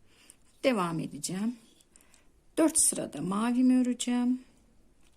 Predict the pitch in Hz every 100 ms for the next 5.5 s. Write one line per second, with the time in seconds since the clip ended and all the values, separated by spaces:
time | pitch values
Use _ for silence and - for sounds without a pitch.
0 | _ _ _ _ _ _ _ - _ -
1 | 330 233 269 254 208 165 165 165 - -
2 | - - - - - 214 269 - - -
3 | - 302 208 190 180 202 240 - 196 180
4 | 247 254 - 160 - - 131 - - -
5 | - - - -